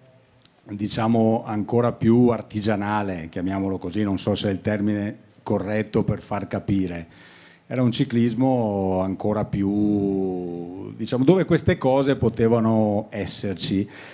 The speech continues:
e non c'è stato un dare e avere, come diceva Masio, cioè il dare e avere era che loro avevano l'interesse dell'aereo, perché altrimenti lo perdevano.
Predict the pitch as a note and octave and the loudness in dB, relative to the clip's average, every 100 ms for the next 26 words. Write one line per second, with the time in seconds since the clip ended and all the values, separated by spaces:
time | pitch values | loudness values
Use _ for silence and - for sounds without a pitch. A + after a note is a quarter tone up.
0 | - - F#3+ C#3+ C3+ C3 G3 - D#3+ D#3 | -12 0 4 6 6 4 0 2 2 4
1 | C#3+ B2+ A#2+ A2+ B2 B2 A2+ A#2 A#2+ A2+ | 4 4 2 2 2 2 4 4 6 4
2 | G2+ G#2 G2+ G2+ A2 G#2 G2+ G2 G2+ F#2+ | 2 0 2 0 -2 -2 0 -2 -2 0
3 | A#2 G#2+ C3 D3 B2+ D3 D#3 A#2 G#2+ F#2 | 0 0 0 2 4 4 4 2 0 -2
4 | F2 G#2+ C3 F3+ F3+ D3+ C#3+ C3 B2 B2 | -4 2 4 4 4 4 4 2 0 -2
5 | B2+ C#3 A#2+ A#2 A2 G#2+ G2+ G2 F#2 G2+ | -2 0 0 2 2 2 2 0 -2 -10
6 | G2+ F#2+ G#2 G#2 G#2+ F#2 G#2 F#2 G2 F2+ | -12 -8 -6 -4 -4 -6 -6 -4 -4 -4
7 | E2+ E2+ | -8 -12